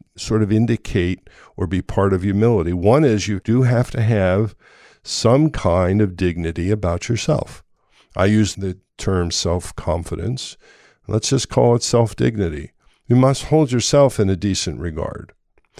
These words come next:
I think the second thing about humility is you have to make it a choice. There's a willingness for you, you have to be conscious of your power first and conscious of the place you're in.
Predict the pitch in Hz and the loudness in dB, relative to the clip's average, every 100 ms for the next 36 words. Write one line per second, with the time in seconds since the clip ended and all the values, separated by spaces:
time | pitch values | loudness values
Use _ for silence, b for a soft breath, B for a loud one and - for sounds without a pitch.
0 | B B B B - 107 - 127 120 113 | B B B B -2 -2 2 0 2 0
1 | - 123 123 180 156 - 95 95 101 - | 2 2 4 2 2 2 2 2 0 -6
2 | - - 92 98 95 98 101 101 101 110 | -14 -10 -4 -2 -2 0 0 2 2 0
3 | 104 98 117 123 - 120 113 110 92 - | 0 2 2 2 0 0 2 2 -2 -4
4 | - 90 82 - - - _ _ _ _ | -4 -6 -6 -8 -10 -20 _ _ _ _
5 | _ _ _ _ _ - 127 113 110 120 | _ _ _ _ _ 0 2 4 4 4
6 | 135 139 123 110 - 110 104 107 107 107 | 4 4 2 0 -2 0 2 2 4 2
7 | 104 - - 107 98 101 101 98 - 117 | 0 -6 -4 0 2 0 -2 -4 0 2
8 | 120 - 104 - 95 95 - - 92 92 | 2 0 -2 -2 -2 -2 -2 -2 -2 -2
9 | 98 - 98 104 - 98 92 - 98 104 | -4 -4 -2 -2 -4 -6 -6 -4 -2 -2
10 | - 98 104 90 92 - 98 92 82 92 | -4 -4 -4 -2 -4 0 0 -2 -2 2
11 | 123 107 104 | 4 4 0